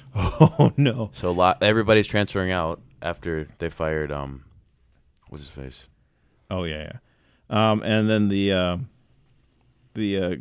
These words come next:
Speaker 1: Gophers have apparently, like, nine players going in the portal as well. But they did also bring in a wide receiver, I guess. So we'll see. There's a lot of names out there. It's gonna be interesting to see. We'll see what happens
Speaker 2: We'll
Speaker 1: as
Speaker 2: see
Speaker 1: it goes forward,
Speaker 2: how
Speaker 1: but
Speaker 2: fickle our recruits Fleck here in the next couple weeks.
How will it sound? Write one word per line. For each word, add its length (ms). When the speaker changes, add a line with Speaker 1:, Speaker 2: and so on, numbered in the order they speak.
Speaker 1:
Gophers 540
have 200
apparently, 420
like, 180
nine 320
players 320
going 220
in 80
the 60
portal 440
as 140
well. 400
But 120
they 80
did 180
also 240
bring 300
in 540
a 80
wide 260
receiver, 480
I 60
guess. 520
So 280
we'll 180
see. 260
There's 200
a 60
lot 220
of 60
names 280
out 180
there. 120
It's 120
gonna 140
be 80
interesting 320
to 40
see. 220
We'll 120
see 160
what 140
happens 360
Speaker 2:
We'll 80
Speaker 1:
as 40
Speaker 2:
see 140
Speaker 1:
it 40
goes 120
forward, 260
Speaker 2:
how 120
Speaker 1:
but 100
Speaker 2:
fickle 240
our 160
recruits 440
Fleck 360
here 360
in 160
the 80
next 140
couple 280
weeks. 200